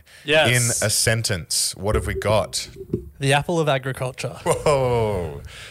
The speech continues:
Speaker 2: Hold on. <laughs> The apple of agriculture. Anything more to add?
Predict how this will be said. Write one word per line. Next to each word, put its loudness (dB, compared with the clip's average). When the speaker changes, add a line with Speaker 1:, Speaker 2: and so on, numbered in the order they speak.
Speaker 2:
Hold 4
on. 0
<laughs> -14
The -2
apple 0
of -2
agriculture. -2
Anything -4
more 0
to -4
add? -4